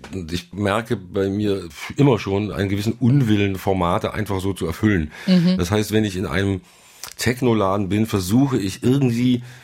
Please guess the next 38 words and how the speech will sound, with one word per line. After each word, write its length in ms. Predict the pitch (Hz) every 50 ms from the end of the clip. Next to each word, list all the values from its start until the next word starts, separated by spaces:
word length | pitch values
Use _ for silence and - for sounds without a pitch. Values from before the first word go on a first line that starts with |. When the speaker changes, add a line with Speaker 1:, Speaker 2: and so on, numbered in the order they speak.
| - - _ _ -
Speaker 1:
den 240 | - 85 85 85 80
Leuten 380 | 80 80 76 78 - 92 78 71 73
ein 140 | 82 78 71
bisschen 340 | 85 80 - - 85 76
Disco 380 | 80 104 113 117 - 117 107 92
reinzudrücken. 760 | 85 85 80 80 73 - 82 71 76 69 80 76 - 71 67
Das 180 | 71 71 -
müssen 240 | - 90 - 185 196
die 160 | 78 82 -
schon 240 | - 104 113 123 120
mit, 220 | 117 127 139 - -
Speaker 2:
<laughs> 0 |
Speaker 1:
also 240 | 95 95 98 92
weil 120 | 85 90 85
das 200 | 85 82 - -
gehört 260 | 92 90 101 101 -
alles 220 | - 87 95 87
zusammen. 340 | - 80 78 87 107 135 113 87 - - - - - - - - -
Und 300 | - 110 - 117 123 -
vor 120 | 131 -
allem 220 | - 110 127 123 110
rechnen 500 | 87 65 - 101 120 - - 139 131 110
sie 120 | 104 101
nicht 180 | 98 92 - 92
damit 300 | 85 82 85 87 82 -
und 160 | - 92 87
vielleicht 460 | - - 98 92 95 104 98 - -
erleben 400 | - - 85 90 92 104 113 107
sie 100 | 101 101
dadurch 260 | 92 98 95 98 90
Glücksmomente, 800 | - - 95 123 123 - - 113 110 104 110 110 117 113 117 107
mit 160 | 104 98 87
denen 160 | 101 104 98
sie 100 | 95 98
gar 140 | 87 98 95
nicht 280 | 95 90 - - - 85
rechnen 300 | 95 117 120 - 101 87
konnten. 240 | - 82 76 85